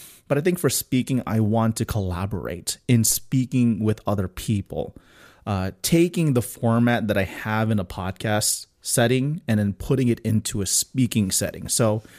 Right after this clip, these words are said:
uh, if anybody's interested in doing that type of format, kinda collaborating on a speaking event,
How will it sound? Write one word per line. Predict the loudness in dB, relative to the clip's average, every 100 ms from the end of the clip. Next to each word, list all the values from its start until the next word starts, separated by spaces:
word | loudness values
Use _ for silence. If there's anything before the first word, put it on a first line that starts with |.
| -20 -20 -20 -8
uh, | -4 -2
if | 0
anybody's | 2 2 2 4
interested | 4 2 2 2
in | 4 4
doing | 4 4 4 2
that | 0 -2 -2 -6
type | -10 -2 0 -2
of | -6
format, | -4 0 2 2 0
kinda | -2 -2
collaborating | -2 -4 -4 -2 0 2 2 2 2 0 -4 -16 -16 -14 -16 -20 _
on | -2 0 0 -2
a | -4 -4 -4
speaking | -4 0 -2 2 2
event, | 2 0 0 -4